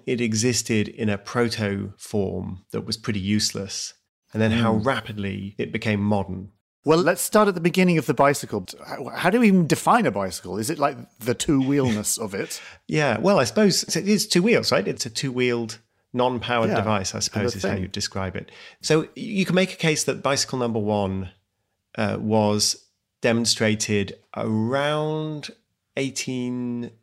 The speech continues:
Speaker 1: seventeen, eighteen eighteen. I forget the exact date.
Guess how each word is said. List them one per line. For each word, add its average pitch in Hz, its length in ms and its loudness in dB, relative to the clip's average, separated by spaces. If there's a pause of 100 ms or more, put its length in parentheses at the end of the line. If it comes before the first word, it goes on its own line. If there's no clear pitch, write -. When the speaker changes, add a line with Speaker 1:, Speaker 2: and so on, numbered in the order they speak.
Speaker 1:
seventeen, 123 960 -2
eighteen 120 360 -4
eighteen. 135 680 -4 (200)
I - 60 -20
forget - 280 -8
the 131 80 0
exact 113 420 -2
date. 101 300 -2